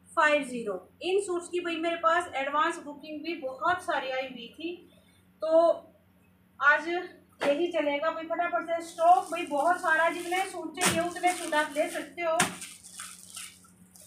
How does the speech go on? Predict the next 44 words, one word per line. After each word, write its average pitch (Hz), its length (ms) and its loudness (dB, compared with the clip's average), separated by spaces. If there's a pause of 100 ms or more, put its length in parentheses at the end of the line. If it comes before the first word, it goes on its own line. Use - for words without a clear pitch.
(360)
पांच 349 280 8
set 339 300 2
और 349 180 2
उधर 359 220 2
रखे 285 320 -4
हैं, 349 220 0
जितने 339 280 -6
चाहो 349 280 4
उतने 349 320 0
मर्जी 320 300 0
लो। 254 160 0 (380)
और 320 120 6
एक 392 220 4
और 320 100 0
चीज़ 349 200 -4
भाई, 320 180 0
करवा 339 320 4
चौथ 370 260 -4
के 370 140 -8
लिए 359 240 -4
मैं 359 200 0
किसी 359 300 -6
की 359 420 -2
booking 339 420 -6
नहीं 302 280 -4
लूँगी 311 280 -6
कभी। 339 240 -6
आप 330 200 0
करवा 302 240 0
चौथ 330 260 -8
के 330 100 -8
लिए 320 360 -4
मान 311 240 -4
के 330 140 -10
चलो 294 240 -2
भाई, 330 140 -2
आप 320 320 4
अपने 349 280 -2
risk 349 300 -6
पे 359 100 -2
मंगवाओ। 277 480 0 (520)
वैसे 349 280 0
तो 370 160 -2
भाई 339 200 -2